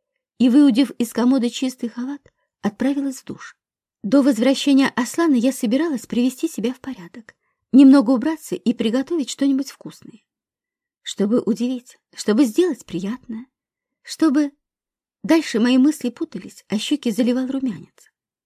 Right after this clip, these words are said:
Закинув пижаму и бельё в корзину, я встала под душ и, задрав голову навстречу упругим струям, расплылась в дурацкой улыбке. Как всегда после болезни и вынужденного заточения в кровати, хотелось свернуть горы.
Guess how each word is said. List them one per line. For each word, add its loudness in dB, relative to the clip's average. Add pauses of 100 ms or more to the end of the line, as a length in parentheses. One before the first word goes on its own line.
(580)
Закинув 2
пижаму 0
и -2
бельё 0
в -10
корзину, -6 (420)
я 0
встала -2
под -8
душ -10 (500)
и, 2
задрав 4
голову -4
навстречу -4
упругим -2
струям, -8 (540)
расплылась -2
в -12
дурацкой -2
улыбке. -12 (680)
Как 0
всегда 0
после -2
болезни 0
и 2
вынужденного 4
заточения -2
в -10
кровати, -6
хотелось -6
свернуть -4
горы. -8